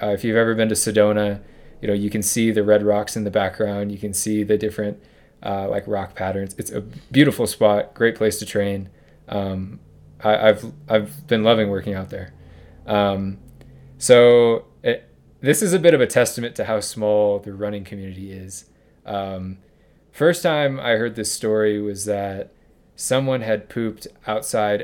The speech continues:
of the bathrooms at Sedona's track. Um, there, there are bathrooms there,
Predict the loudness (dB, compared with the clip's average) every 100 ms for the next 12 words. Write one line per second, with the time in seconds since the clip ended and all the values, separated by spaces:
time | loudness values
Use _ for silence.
0 | -4 -4 -4 -6 -10 -10 -8 -6 -6 -6
1 | -10 -10 -10 -10 -12 -14 -12 -10 -8 -8
2 | -10 -12 -16 -18 _ -6 -4 -4 -8 -20
3 | -20 _ _ _ -6 -4 -6 0 6 6
4 | 6 8 8 8 6 4 2 -2 -10 -10
5 | -8 -8